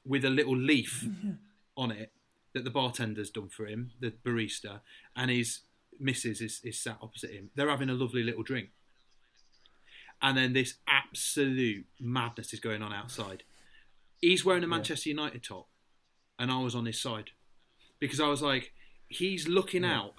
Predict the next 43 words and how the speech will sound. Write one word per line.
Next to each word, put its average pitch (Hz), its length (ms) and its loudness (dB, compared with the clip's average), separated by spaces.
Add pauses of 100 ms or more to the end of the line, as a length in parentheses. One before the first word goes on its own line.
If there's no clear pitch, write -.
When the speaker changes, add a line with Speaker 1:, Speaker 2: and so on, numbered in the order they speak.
Speaker 1:
of 120 120 -6
this 139 200 0
fishbowl - 680 -4 (520)
at 143 140 -2
these 147 260 0
absolute 139 520 0
animals 107 560 -6 (600)
who, 147 360 6 (340)
as 185 140 10
far 214 140 10
Speaker 2:
And, 202 60 12
Speaker 1:
as 190 60 10
I'm 196 60 12
Speaker 2:
and 180 80 10
I, - 40 8
Speaker 1:
concerned, 151 180 10
Speaker 2:
and 151 100 12
I - 40 8
do 165 120 12
think 143 280 2
it 131 100 8
Speaker 1:
have 147 80 10
Speaker 2:
was 151 220 2
Speaker 1:
nothing 185 420 6
to - 140 0
do 113 260 2 (500)
with 127 440 2 (120)
my 135 220 2
Speaker 2:
Yeah. 127 40 2
Speaker 1:
support 123 420 -2
of 117 80 -8
Leeds 120 200 -4
United. 113 480 -6 (440)
Speaker 2:
I 139 100 2
do 170 160 12
think, 156 200 8
I 135 100 10
do 160 140 12
think 139 200 6
it 131 60 6
was 127 140 2
fifty 123 240 2
fifty 113 500 -4